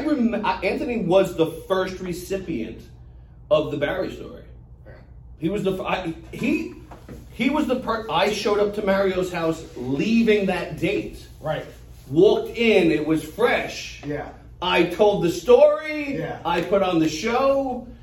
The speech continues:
Speaker 2: And
Speaker 1: And the story did not change one iota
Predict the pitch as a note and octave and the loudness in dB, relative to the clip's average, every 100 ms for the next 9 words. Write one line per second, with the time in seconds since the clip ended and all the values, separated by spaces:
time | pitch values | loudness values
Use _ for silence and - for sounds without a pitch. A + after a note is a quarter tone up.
0 | - C#3 C#3+ F#3 G3 F#3 F#3+ - - G#3+ | -12 -10 -4 0 2 2 0 -2 4 6
1 | A#3+ A#3 E3 D#3+ G#3 G#3+ G3 G3 - G#3+ | 6 0 -2 0 2 2 0 -2 -6 -2
2 | G3 F3 D#3 D#3 - - - - C3+ D#3+ | 0 0 -2 -8 -14 -20 -18 -14 -4 2
3 | G3 A3 A3 G3+ G3+ - F#3 E3 D3 - | 2 2 0 2 0 2 6 8 8 2
4 | A2+ - | -2 -8